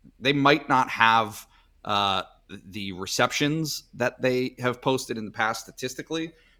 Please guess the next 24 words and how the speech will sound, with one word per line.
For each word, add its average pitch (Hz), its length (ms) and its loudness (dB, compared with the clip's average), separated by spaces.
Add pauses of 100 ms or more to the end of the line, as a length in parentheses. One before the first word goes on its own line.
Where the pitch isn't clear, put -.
(120)
but - 460 -6 (140)
it, 131 200 -8
it 139 120 -4
is 131 180 -6
very 131 380 0
plain 123 400 -2
to 113 120 -4
see. 104 360 -2
And, 107 220 -4 (160)
and, 110 300 0 (300)
uh, 104 160 -4
again, 113 540 2
you're 113 80 -6
talking 120 320 -2
about 107 280 -2
public 135 540 -2
comments 139 640 -2 (260)
that 113 140 0
have 110 220 -4
been 110 360 -4
effusive 123 640 -4
in 120 200 -4
their 117 140 0
praise 117 580 -4